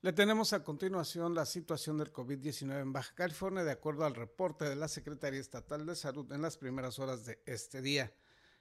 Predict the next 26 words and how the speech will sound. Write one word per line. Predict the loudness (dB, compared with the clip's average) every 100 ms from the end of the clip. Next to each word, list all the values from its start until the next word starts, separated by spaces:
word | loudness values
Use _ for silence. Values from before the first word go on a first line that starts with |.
| 0
En | 4
la |
entidad | 4 6 6 6
se | 2
tiene | 2 4
un | 4
informe | 2 0 0 2
de | 4 2
diecisiete | 2 0 0 -2 -2 -2 -2 0
mil | 2 2
novecientos | 2 0 -2 -2 -4 -6
ochenta | -6 -4 -4 0
y | 0
un | -2
contagios | -4 -4 -4 -4 -6 -4
confirmados | -4 -2 -2 0 0 0 -2
a |
lo | 0 4
largo | 4 2 -2
de | -2
los | -4 -6
seis | -2 -2 0
meses | 0 0 -2 -2
de |
la | 0 0
pandemia, | 0 0 0 0 -2